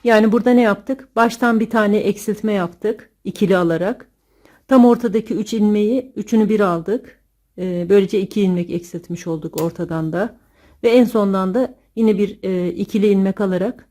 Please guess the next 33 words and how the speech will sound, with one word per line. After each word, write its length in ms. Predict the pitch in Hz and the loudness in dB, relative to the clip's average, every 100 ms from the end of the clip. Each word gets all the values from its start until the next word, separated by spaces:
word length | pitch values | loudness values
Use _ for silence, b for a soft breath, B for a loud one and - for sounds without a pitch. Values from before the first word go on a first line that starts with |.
| - | -6
bir 140 | 208 | -2
ilmek 320 | 190 180 214 | 0 -2 -4
eksiltmiş 600 | - 196 - 185 202 190 180 | -4 -6 -6 -6 -4 -4 -4
olduk. 460 | 170 170 233 - _ _ _ _ | -6 -4 -8 -10 _ _ _ _
Ee, 240 | 190 190 175 | -6 -4 0
şimdi 260 | 233 233 | 2 4
bunu 120 | 233 226 | 4 4
arka 260 | 226 240 | 2 0
yüzüne 260 | 240 220 202 | -2 0 -2
çevirip 400 | 208 208 262 - | -2 -2 -2 -2
bir 100 | 233 | -2
sıra 220 | - 220 | 0 4
örgüsünü 440 | 208 202 202 226 | 4 2 -2 0
öreceğim 420 | 214 208 202 208 190 | 0 0 0 0 0
yine 220 | 180 170 | -2 -4
düz 140 | 170 | -4
örgüsünü. 640 | 180 165 170 - 196 277 B B B B | -2 -2 -6 -6 -4 -4 B B B B
Ee, 400 | 196 190 185 180 | -2 0 -2 2
bu 100 | 254 | 2
işlemi 320 | 247 254 247 | 4 4 6
dört 220 | 247 254 | 6 4
kez 200 | 233 208 | 0 -4
tekrarlayacağım. 800 | 208 185 - 175 170 170 208 262 - b b b | -4 -10 -6 -6 -6 -4 -4 -4 -8 b b b
Yani 260 | 190 190 185 | -4 -2 2
bu 60 | 220 | 4
yapmış 380 | 202 208 202 | 4 2 -2
olduğum 400 | 202 180 202 262 262 _ | -2 0 0 -2 -4 _
şu 220 | - 202 | -10 -6
eksiltmeleri, 1000 | - 190 - 202 190 190 180 185 262 - _ - | -2 -2 -2 -6 -6 -4 -2 0 -2 -4 _ -6
e, 220 | 190 185 | -2 4
dört 220 | 220 220 | 4 4
sırada 360 | 220 185 185 190 - _ | 0 -4 -4 -6 -8 _
tekrarlayacağım. 840 | - 196 196 180 170 170 226 262 | -8 -6 -6 -6 -4 -4 -4 -4